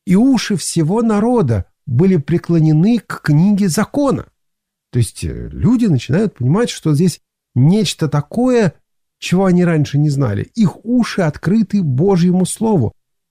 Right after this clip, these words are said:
потому что семьдесят лет эти люди не слышали Божьего Слова. Для них это был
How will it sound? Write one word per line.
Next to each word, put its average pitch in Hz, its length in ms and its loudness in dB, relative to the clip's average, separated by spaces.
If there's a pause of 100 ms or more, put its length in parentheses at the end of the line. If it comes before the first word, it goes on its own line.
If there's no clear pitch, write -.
потому 151 280 2
что 160 260 0 (300)
семьдесят 202 840 0
лет 170 480 0
эти 190 340 0
люди 175 480 0 (140)
не 165 280 2
слышали 156 680 0 (120)
Божьего 135 520 0
Слова. 131 440 -4 (340)
Для 147 260 2
них 190 400 2
это 165 280 -4
был 147 420 0